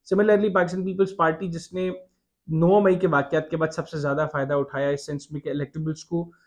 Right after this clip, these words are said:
अपने साथ एंगेज करने की कोशिश की, पंजाब के अंदर, केपीके के अंदर,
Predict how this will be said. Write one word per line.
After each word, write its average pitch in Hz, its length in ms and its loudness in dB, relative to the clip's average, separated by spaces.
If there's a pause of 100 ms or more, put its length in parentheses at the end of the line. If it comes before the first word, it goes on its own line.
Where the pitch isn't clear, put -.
(160)
अपने 170 220 -2
साथ 170 260 -2
एंगेज 156 300 -2
करने 156 260 -4
की 151 100 -12
कोशिश 143 340 -8
की, 151 180 -10
पंजाब 147 520 -2
के 151 60 -8
अंदर, 139 300 -2
केपीके 143 500 -8
के 147 140 -10
अंदर, 135 440 -4